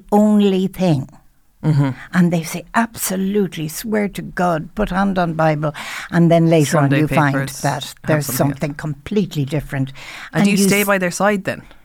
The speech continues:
Speaker 1: Oh,
Speaker 2: Or
Speaker 1: no.
Speaker 2: No.
Speaker 1: I, I can't afford to have my reputation ruined by the fact that they can't tell the truth.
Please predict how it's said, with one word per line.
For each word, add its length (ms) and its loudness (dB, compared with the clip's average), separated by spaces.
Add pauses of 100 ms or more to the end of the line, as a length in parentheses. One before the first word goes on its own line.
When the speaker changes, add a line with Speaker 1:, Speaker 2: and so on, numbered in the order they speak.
(220)
Speaker 1:
Oh, 60 4
Speaker 2:
Or 60 6
Speaker 1:
no. 240 -2 (140)
Speaker 2:
No. 180 -2
Speaker 1:
I, 300 0
I 100 -6
can't 260 -2
afford 280 -4
to 60 -6
have 100 -6
my 160 -8
reputation 680 -2
ruined 340 2
by 120 0
the 120 -10
fact 260 -4
that 140 -10
they 140 -6
can't 260 -4
tell 140 -2
the 100 -4
truth. 320 -2